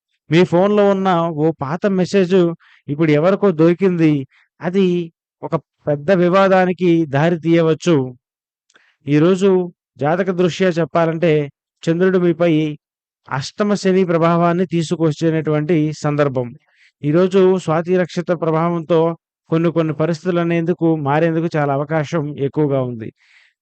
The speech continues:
మీరు దాచిన విషయాలు మీకే మంచిగా దాగుతాయని న-, మీరు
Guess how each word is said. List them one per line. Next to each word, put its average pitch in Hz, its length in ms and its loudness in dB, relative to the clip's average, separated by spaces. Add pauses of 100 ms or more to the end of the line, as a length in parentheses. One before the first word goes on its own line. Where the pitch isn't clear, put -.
(120)
మీరు 175 180 4
దాచిన 180 360 0
విషయాలు 190 480 2 (160)
మీకే 170 360 -2
మంచిగా 160 460 -2
దాగుతాయని 160 600 -2
న-, 135 200 -8
మీరు 151 300 0